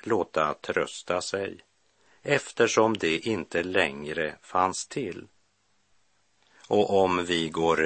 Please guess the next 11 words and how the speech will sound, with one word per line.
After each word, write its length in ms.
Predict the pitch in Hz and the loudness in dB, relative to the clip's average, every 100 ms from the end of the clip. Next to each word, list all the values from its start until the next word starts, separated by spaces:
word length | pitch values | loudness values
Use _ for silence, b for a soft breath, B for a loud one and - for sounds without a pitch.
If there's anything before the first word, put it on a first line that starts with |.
| 82 | 0
vidare 640 | 92 98 110 78 87 95 113 | -2 0 0 2 4 6 4
i 220 | 107 78 | 2 -4
samma 400 | - 107 95 92 | 4 6 6 4
kapitel 680 | 95 131 - 104 - - 104 | 4 2 2 -4 -2 -2 0
och 100 | 107 | 0
ser 320 | - 82 82 | 0 0 0
på 180 | 82 90 | 0 0
Matteus 680 | 95 104 - 85 82 90 - | 2 2 0 -2 -2 -4 -10
två, 480 | - - 139 85 76 - | -14 0 2 2 -2 -4
vers 360 | 92 87 - - | 0 2 0 -6
tjugotre. 720 | - 90 101 - 151 110 | -8 -4 -4 -4 -6 -6